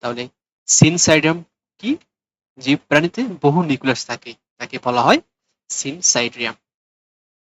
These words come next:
লোহিত কণিকা, অনুচক্রিকা ইত্যাদি কোষে নিউক্লিয়াস থাকে না। তাহলে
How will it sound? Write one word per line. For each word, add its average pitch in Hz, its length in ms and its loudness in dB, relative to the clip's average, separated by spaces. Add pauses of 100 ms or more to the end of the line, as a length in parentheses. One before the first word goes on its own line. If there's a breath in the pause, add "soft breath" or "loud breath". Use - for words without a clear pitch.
লোহিত 156 340 4
কণিকা, 123 520 0 (220)
অনুচক্রিকা 160 720 0
ইত্যাদি 170 580 -4 (120)
কোষে 165 320 -2
নিউক্লিয়াস 127 420 -4
থাকে 120 220 -12
না। 123 120 -14 (600)
তাহলে 127 240 -2